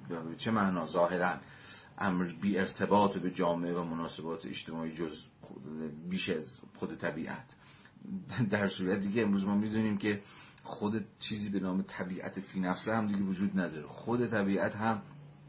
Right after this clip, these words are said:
تا چه پایه درون مناسبات اجتماعی و اقتصادی و سیاسی ادغام شده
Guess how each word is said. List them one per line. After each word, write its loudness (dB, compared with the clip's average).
تا 2
چه 2
پایه 2
درون 6
مناسبات 2
اجتماعی 4
و 4
اقتصادی -2
و -2
سیاسی -2
ادغام 2
شده -14